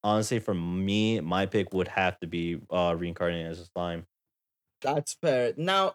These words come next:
Speaker 2: um, the one thing I will say, to me, the only missing nomination from this list, and considering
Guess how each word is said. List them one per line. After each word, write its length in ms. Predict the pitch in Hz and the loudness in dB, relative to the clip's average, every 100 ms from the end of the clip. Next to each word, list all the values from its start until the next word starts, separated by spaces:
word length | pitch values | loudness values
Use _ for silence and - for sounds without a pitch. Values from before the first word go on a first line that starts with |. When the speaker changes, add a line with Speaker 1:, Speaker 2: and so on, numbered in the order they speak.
| - | 0
Speaker 2:
um, 540 | 151 151 147 143 - - | 2 4 2 0 -6 -6
the 180 | 147 | -2
one 220 | 160 202 220 | 2 0 0
thing 220 | 233 196 | -2 0
I 140 | 139 | 0
will 340 | 135 143 151 151 | 4 6 6 4
say, 360 | - 120 143 | 0 2 2
to 160 | 151 139 | 2 -4
me, 280 | 117 127 160 | -6 -4 -2
the 160 | 143 | 0
only 340 | 131 156 180 196 | 2 2 0 0
missing 440 | 139 139 - 147 | 0 0 -2 -2
nomination 580 | 127 120 135 135 135 147 | -2 -2 -2 -4 -4 -6
from 220 | 139 123 | -4 -4
this 240 | 113 117 123 | -4 -4 2
list, 260 | 139 151 | 2 4
and 180 | 135 120 | 0 0
considering 840 | 139 131 - 175 160 170 156 151 | -2 -2 0 0 2 0 0 -2